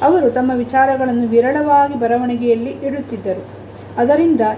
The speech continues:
ಈ ಕಾಲಾವಧಿಯಲ್ಲಿ ಹೊರಬಂದ ಮೌಖಿಕ ಉತ್ತರಗಳು ಚೆನ್ನಾಗಿ ಬರೆದ ಅವರ ಜೀವನದ ಬರವಣಿಗೆಯಲ್ಲಿ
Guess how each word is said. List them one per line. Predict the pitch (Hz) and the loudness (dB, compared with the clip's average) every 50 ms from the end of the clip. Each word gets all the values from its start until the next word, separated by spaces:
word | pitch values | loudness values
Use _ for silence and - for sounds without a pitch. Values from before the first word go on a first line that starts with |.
| - - | -6 -4
ಈ | 254 277 330 | -2 0 0
ಕಾಲಾವಧಿಯಲ್ಲಿ | 320 311 269 240 233 240 269 277 277 262 233 254 254 240 233 247 233 | 0 0 0 0 2 4 4 4 2 2 0 0 0 0 0 0 0
ಹೊರಬಂದ | 208 220 220 240 247 254 262 254 254 269 | -2 0 0 0 0 0 0 0 0 0
ಮೌಖಿಕ | 247 233 233 233 233 - 262 - | 0 0 -2 -4 -6 -8 -8 -2
ಉತ್ತರಗಳು | 254 240 220 214 - 220 214 220 233 277 277 226 202 208 220 - - - - - - - - - - - - - - - - | -2 0 0 0 -2 -2 -2 0 0 2 2 2 2 0 -4 -8 -12 -16 -18 -20 -20 -20 -18 -18 -18 -18 -18 -18 -18 -10 -6
ಚೆನ್ನಾಗಿ | - 240 240 247 262 277 285 285 294 | -2 0 0 2 2 2 0 0 0
ಬರೆದ | 240 254 247 247 240 254 | 0 0 0 0 2 2
ಅವರ | 240 233 240 240 240 | 2 2 2 2 2
ಜೀವನದ | 226 226 233 233 226 226 220 | 0 0 0 0 0 0 0
ಬರವಣಿಗೆಯಲ್ಲಿ | 220 220 247 226 220 233 226 226 214 202 208 202 202 190 185 175 175 170 180 208 277 339 | -2 -2 -2 0 0 0 0 0 -2 -4 -4 -4 -2 -2 -2 -4 -4 -6 -4 -4 -4 -4